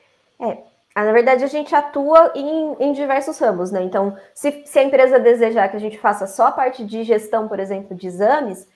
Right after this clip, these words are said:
é uma possibilidade, é um serviço que a gente presta, mas, ao mesmo tempo, assim, se a gente tem a possibilidade de cuidar do fluxo como um todo, isso no dia a dia facilita muito pra gente, é, em relação à gestão, porque a gente consegue ter a certeza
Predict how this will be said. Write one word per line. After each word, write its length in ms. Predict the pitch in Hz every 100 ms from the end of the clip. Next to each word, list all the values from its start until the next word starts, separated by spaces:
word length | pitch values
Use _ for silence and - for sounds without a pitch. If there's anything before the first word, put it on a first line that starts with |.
| -
é 80 | 190
uma 140 | 202
possibilidade, 680 | 214 233 254 247 220 220 247
é 40 |
um 40 | 247
serviço 400 | 262 247 247 -
que 60 |
a 60 | 247
gente 200 | 254 254
presta, 400 | - 220 202 202
mas, 200 | 190 190
ao 60 | 214
mesmo 240 | 214 226
tempo, 280 | 226 233 247
assim, 320 | 247 240 208 - _
se 80 | -
a 40 |
gente 240 | 233 - -
tem 180 | 277 302
a 60 |
possibilidade 640 | 311 302 247 254 233 220 202
de 120 | 226
cuidar 360 | 240 214 220
do 120 | 262 320
fluxo 360 | - 262 -
como 280 | - 226 214
um 80 | 196
todo, 640 | 220 240 320 277 202 - - _
isso 200 | 247 254 294
no 100 | 294
dia 220 | 262 262
a 40 |
dia 240 | 220 226 285
facilita 540 | 285 269 269 277 277
muito 260 | 262 339 -
pra 160 | 330
gente, 480 | 311 285 285 - - -
é, 220 | 214 202
em 100 | 247
relação 380 | 311 277 277 254
à 80 | 254
gestão, 380 | 240 240 285
porque 480 | 320 359 - 202 - _ _ -
a 20 |
gente 140 | 233
consegue 420 | - 269 269 247 294
ter 120 | 294
a 80 | 269
certeza 720 | 269 262 - 226 208 196 185